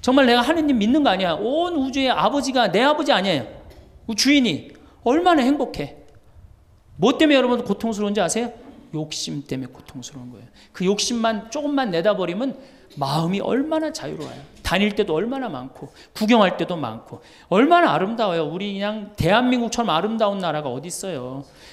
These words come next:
세계에서 제일 아름다운 나라가 대한민국이에요. 다녀볼 때 너무 많아. 결론으로, 자, 여러분들, 지금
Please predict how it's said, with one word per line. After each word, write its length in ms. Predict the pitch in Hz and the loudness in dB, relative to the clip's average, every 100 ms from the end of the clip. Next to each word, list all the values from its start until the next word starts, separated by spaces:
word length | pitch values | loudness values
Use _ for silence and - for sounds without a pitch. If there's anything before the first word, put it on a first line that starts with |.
| - | -8
세계에서 640 | - 196 226 220 196 190 | 0 4 4 4 0 -2
제일 300 | - 180 247 | 2 4 4
아름다운 420 | 247 233 208 180 160 | 4 0 0 -2 -2
나라가 260 | 139 131 | -4 -4
대한민국이에요. 520 | - 165 175 143 120 - - - | -4 -4 -4 -8 -8 -12 -20 -8
다녀볼 420 | - 208 247 208 202 | -2 2 2 2 0
때 80 | |
너무 280 | 160 190 254 | 0 0 0
많아. 300 | 156 135 143 - - - - - - - | -4 -4 -8 -12 -20 -20 -20 -20 -20 -6
결론으로, 840 | 170 208 277 262 196 254 294 - - - _ _ _ _ | 0 4 6 6 4 2 -4 -12 -20 -20 _ _ _ _
자, 220 | - 202 | 0 2
여러분들, 320 | 196 269 247 202 | 4 2 0 -2
지금 520 | 226 208 208 269 | -2 0 -2 -4